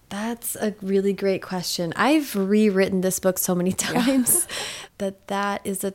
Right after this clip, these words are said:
Speaker 1: tough one. The second chapter of this book features a truly ridiculous self-made boat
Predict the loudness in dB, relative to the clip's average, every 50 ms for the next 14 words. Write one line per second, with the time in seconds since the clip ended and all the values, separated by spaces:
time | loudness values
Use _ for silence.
0 | -8 -12 -14 -12 -10 -10 -10 -10 -12 -16 -20 -20 -20 _ _ _ _ -12 -8 -6
1 | -6 -4 -4 -6 -6 -8 -8 -10 -10 -12 _ _ _ _ _ _ _ _ _ _
2 | _ -6 -4 -4 -2 0 -2 -2 -2 -2 -2 0 0 0 0 0 0 0 0 0
3 | 0 0 -2 -2 -2 -4 -6 -2 -2 0 0 -2 -4 -8 -16 _ _ _ -20 -20
4 | -20 _ _ _ -12 -6 -6 -4 -4 -2 0 0 0 0 -2 -4 -6 -6 -2 0
5 | 2 2 2 2 2 0 -2 -4 -4 -4 0 2 2 4 4 2 2 0 0 -2
6 | -4 -6 -10 _ _ _ _ _ -6 -4 -4 -4 -4 -4 -4 -4 -4 -2 -4 -4
7 | -4 -4 -6 -8 _ _ _ _ _ _ _ _ _ _ _ _ _ _ _ _
8 | _ _ _ -10 -6 -2 0 2 2 2 0 -2 -2 0 0 2 2 2 2 2
9 | 0 0 -2 0 2 4 4 4 2 0